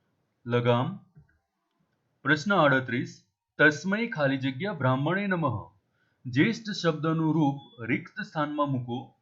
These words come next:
જવાબ છે જ્યેષ્ઠાય. પ્રશ્ન ઓગણચાળીસ, દિવમ પદસ્ય પર્યાયઃ કહ? તો જવાબ છે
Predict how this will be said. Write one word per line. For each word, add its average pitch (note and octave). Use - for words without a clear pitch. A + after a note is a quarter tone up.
જવાબ B2+
છે G#3
જ્યેષ્ઠાય. C#3+
પ્રશ્ન B2
ઓગણચાળીસ, C#3+
દિવમ C3+
પદસ્ય D3
પર્યાયઃ C#3+
કહ? F3
તો B2
જવાબ A#2
છે D#3+